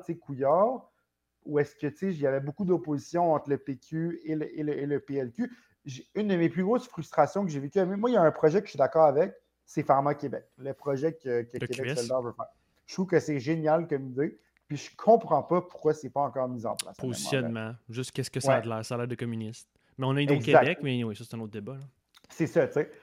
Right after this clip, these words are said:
Speaker 1: Puis j'ai, je me rappelle d'avoir écouté la période, parce que dans, dans le temps où je travaillais en, en affaires publiques, j'écoutais souvent la période des questions parce que je faisais des,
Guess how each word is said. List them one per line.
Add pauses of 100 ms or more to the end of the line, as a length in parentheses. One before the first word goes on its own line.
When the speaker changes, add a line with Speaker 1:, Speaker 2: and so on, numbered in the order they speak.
(160)
Speaker 1:
Puis (200)
j'ai,
je
me
rappelle
d'avoir
écouté
la
période,
parce
que
dans,
dans
le
temps
où
je
travaillais
en,
en
affaires
publiques,
j'écoutais
souvent
la
période
des
questions
parce
que
je
faisais
des,